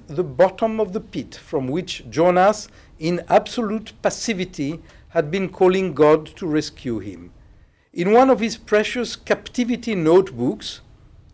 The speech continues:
Cahiers de Captivité, now finally published, one discovers that instead of Jonas, he had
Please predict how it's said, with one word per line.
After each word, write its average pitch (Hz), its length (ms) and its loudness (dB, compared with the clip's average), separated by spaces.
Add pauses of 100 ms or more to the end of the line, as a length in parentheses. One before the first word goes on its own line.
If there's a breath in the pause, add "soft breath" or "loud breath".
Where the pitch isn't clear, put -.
(100)
Cahiers 151 360 2
de 131 80 0
Captivité, 123 880 -6 (340 soft breath)
now 175 340 6
finally 185 520 0
published, - 680 -8 (320 soft breath)
one 214 260 4
discovers 160 680 0
that 165 220 2
instead 208 520 0
of 165 220 2 (220)
Jonas, 123 560 -2 (220 soft breath)
he 214 160 -4
had 220 240 6